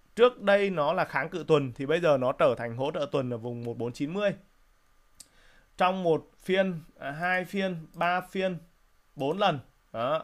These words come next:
gọi là bốn lần test đi, bốn lần test đó. Thì, ờ, bây giờ ngắn hạn thì cũng, ờ, các yếu tố kỹ thuật của, ờ, chỉ số phái sinh thì ngắn hạn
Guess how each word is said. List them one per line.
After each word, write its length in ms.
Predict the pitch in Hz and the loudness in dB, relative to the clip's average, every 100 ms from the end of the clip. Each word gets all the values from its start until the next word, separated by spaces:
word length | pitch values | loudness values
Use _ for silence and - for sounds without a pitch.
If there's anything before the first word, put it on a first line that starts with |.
| - | -4
gọi 180 | 131 | -2
là 80 | 127 | -2
bốn 200 | 127 127 | -2 -2
lần 120 | 160 | -2
test 200 | 143 185 | -2 -2
đi, 120 | 196 196 - | -2 -8 -10
bốn 140 | 131 143 | -14 -10
lần 120 | 147 | -8
test 260 | 156 170 - | -6 -6 -6
đó. 220 | 127 143 - _ - - - | -6 -8 -10 _ -20 -14 -4
Thì, 320 | 175 170 160 | 0 2 4
ờ, 220 | 156 147 | 6 6
bây 140 | 151 196 | 4 0
giờ 120 | 185 | 0
ngắn 160 | 156 | 0
hạn 300 | 185 202 151 135 | -2 -4 -6 -8
thì 260 | 143 139 131 | -6 -4 -6
cũng, 320 | - 170 202 226 - | -6 -6 -8 -12 -4
ờ, 320 | 147 143 135 | 0 0 0
các 160 | - 208 | -2 -2
yếu 140 | 175 | 0
tố 140 | 160 160 | -2 -2
kỹ 100 | 185 | -2
thuật 180 | 208 - - | -4 -4 -8
của, 460 | - 143 117 104 98 - | -4 -2 0 -2 -8 -16
ờ, 480 | - - 120 120 | -18 -10 -6 -4
chỉ 220 | 120 - 120 | -6 -8 -6
số 420 | 123 123 135 170 | 0 0 2 0
phái 160 | 165 151 | -2 0
sinh 300 | 202 202 151 | 0 0 -2
thì 160 | 147 131 | -6 -4
ngắn 180 | 131 | -4
hạn 240 | 175 196 | -4 -6